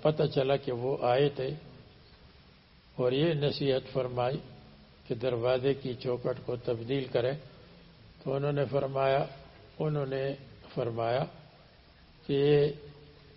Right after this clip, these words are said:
اصل میں اسماعیل علیہ السلام کو نصیحت تھی کہ آپ بیوی کو طلاق دے دیں، پھر دوسری شادی کر لی، بخاری شریف کی روایت ہے۔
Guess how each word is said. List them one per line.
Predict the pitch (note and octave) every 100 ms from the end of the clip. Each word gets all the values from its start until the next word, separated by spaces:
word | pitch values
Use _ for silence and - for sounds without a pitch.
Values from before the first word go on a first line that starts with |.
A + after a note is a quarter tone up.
| -
اصل | B2 C#3+ C3+
میں | C3 C3 C3+ -
اسماعیل | B2+ - B2 B2 C3+
علیہ | B2+ B2+
السلام | B2 B2 A#2+ B2 B2+ -
کو | C3+
نصیحت | B2 B2 - C#3+ B2 B2+ -
تھی | C#3
کہ | C#3 - A#2+
آپ | B2 A#2+ - - - - - -
بیوی | B2+ A#2+ B2+
کو | B2 A#2+
طلاق | - A#2 C3 C3 D3+
دے | C3+
دیں، | C3+ D#3 - - - - - - - - -
پھر | F3+ E3+
دوسری | D#3 D#3 D3 D3+ - - - - -
شادی | - C#3+ C#3 C3+
کر | C#3 B2+
لی، | B2+ C3+ - - - -
بخاری | C3 B2 C3+ C#3 C3
شریف | C#3 C3 C3 -
کی | B2+
روایت | B2+ B2+ C3 B2+
ہے۔ | A2+